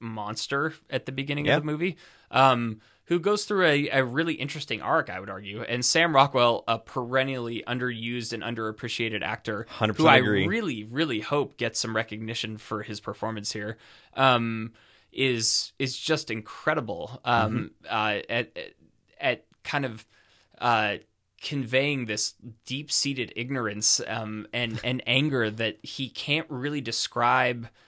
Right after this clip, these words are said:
Speaker 1: or, or articulate, um,
Speaker 2: Mm-hmm.
Speaker 1: but he just shows. He, he has it on his face. His, he lives with his mother in this tiny little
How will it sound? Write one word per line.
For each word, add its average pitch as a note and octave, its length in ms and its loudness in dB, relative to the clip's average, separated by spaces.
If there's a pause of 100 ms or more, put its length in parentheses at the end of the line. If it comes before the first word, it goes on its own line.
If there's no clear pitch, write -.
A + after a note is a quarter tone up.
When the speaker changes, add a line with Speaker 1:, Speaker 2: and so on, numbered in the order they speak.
(300)
Speaker 1:
or, A#2 480 0
or A#2 180 2
articulate, G#2 800 -6
um, A2+ 320 0
Speaker 2:
Mm-hmm. G#2 120 0 (120)
Speaker 1:
but C3 180 2
he - 160 -8
just B2 200 -2
shows. A#2+ 580 0
He, A2 320 -6
he C3 120 -10
has B2+ 320 2
it B2+ 60 -6
on A2+ 140 -6
his G#2 140 -12
face. A2+ 320 -4
His, A2+ 200 -6 (180)
he C3 180 -10
lives C3+ 300 -2
with C3+ 160 -8
his A2 200 -4
mother A2+ 440 2
in A2+ 140 -4
this G#2 240 -2
tiny B2+ 460 -2
little A#2 360 0